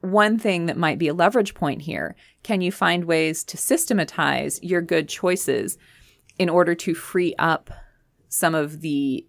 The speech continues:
energy you have to actively choose? This might be something like if you are currently having to actively choose to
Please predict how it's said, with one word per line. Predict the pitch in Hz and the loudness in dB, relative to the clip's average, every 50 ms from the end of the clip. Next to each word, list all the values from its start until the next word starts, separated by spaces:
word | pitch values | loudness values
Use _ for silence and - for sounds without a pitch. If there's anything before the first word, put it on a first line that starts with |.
| _ _ _ | _ _ _
energy | 180 185 180 175 185 170 - 160 | 2 4 4 2 0 0 0 -2
you | 160 151 151 156 147 | -2 -2 -2 -2 -2
have | 147 - 156 143 139 139 135 131 | 0 2 4 6 6 6 4 4
to | - - - - | -2 -8 -2 0
actively | 151 143 - - 156 - 139 131 | 0 0 0 -2 -6 -6 -6 -6
choose? | 131 - - - 135 135 139 165 277 330 - - - - - - - - - - - - _ _ _ _ _ _ _ _ _ _ | -6 -8 -6 -4 -2 -2 0 0 -2 -2 -4 -8 -14 -20 -20 -20 -20 -20 -20 -20 -20 -20 _ _ _ _ _ _ _ _ _ _
This | - 208 262 277 - | 4 6 6 6 6
might | 294 254 226 - | 4 4 4 4
be | 202 196 190 | 4 2 2
something | 196 - 170 175 170 180 165 156 156 156 - | 2 0 -2 -4 -4 -4 -4 -4 -4 -6 -2
like | - 160 156 147 147 139 - - | 2 2 4 4 2 -2 -2 -2
if | 170 170 - | -2 -2 0
you | 185 180 175 165 | -2 -2 0 0
are | - 170 | 0 0
currently | - - - 202 190 185 - - 185 170 156 | -2 0 0 0 0 0 0 -2 -4 -4 -4
having | 165 - 170 160 151 156 151 147 151 143 | -2 0 0 2 2 0 -2 -4 -6 -8
to | - - - - 143 147 143 139 139 135 - - _ - | -10 -10 -6 -4 -2 0 0 0 -2 -2 -4 -6 _ -2
actively | 160 165 - - - 160 165 147 151 147 131 | -2 -2 0 -2 -4 -4 -4 -4 -6 -6 -6
choose | - - - - 151 143 131 120 120 - - - - - - _ _ _ _ _ _ _ _ _ _ _ _ _ _ - | -8 -10 -6 -2 -2 -2 -2 -2 -4 -6 -6 -6 -8 -8 -8 _ _ _ _ _ _ _ _ _ _ _ _ _ _ -8
to | - - 170 156 147 143 139 139 139 - | -2 0 2 4 4 2 2 0 -2 -6